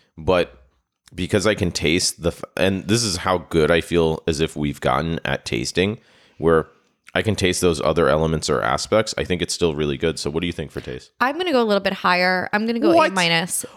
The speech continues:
Speaker 1: What?
Speaker 2: The reason I'm gonna do that is because I think it's
Speaker 1: You don't have to justify your outrageous grades.
Speaker 2: <laughs> Okay, fine. I'll just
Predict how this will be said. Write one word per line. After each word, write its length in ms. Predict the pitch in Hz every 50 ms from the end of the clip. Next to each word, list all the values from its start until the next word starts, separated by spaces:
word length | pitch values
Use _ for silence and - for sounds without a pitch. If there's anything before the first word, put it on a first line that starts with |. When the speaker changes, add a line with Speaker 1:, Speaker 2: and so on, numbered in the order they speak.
| - -
Speaker 1:
What? 760 | - - 269 269 262 254 247 254 262 254 254 254 254 254 -
Speaker 2:
The 180 | - 233 285 277
reason 340 | 254 285 302 302 - 330 330
I'm 120 | 330 302
gonna 160 | 269 277 262
do 160 | 233 196 202 196
that 240 | 196 180 175 170 -
is 180 | 190 190 185 175
because 680 | - 190 170 - 202 190 170 165 165 170 170 - - - _ _ _ _ _ _ _ - _ _ _ _ _ _ _ _ _ _ _ _ _ _ -
I 500 | 220 214 208 208 208 202 202 196 185 - _ -
think 320 | - - 220 202 202 196 - -
it's 340 | 202 202 190 - - - - _ -
Speaker 1:
You 100 | - 135
don't 80 | - 349
have 120 | 294 196
to 100 | - 87
justify 400 | 78 87 76 - - - - 78
your 180 | 73 73 73 69
outrageous 420 | 67 64 67 69 67 65 67 -
grades. 400 | - 65 64 69 82 - - - -
Speaker 2:
<laughs> 280 | - 208 - 202 226 233
Okay, 260 | 240 254 - - 196
fine. 240 | - - 175 170 156
I'll 60 | 156
just 260 | 165 - 175 - -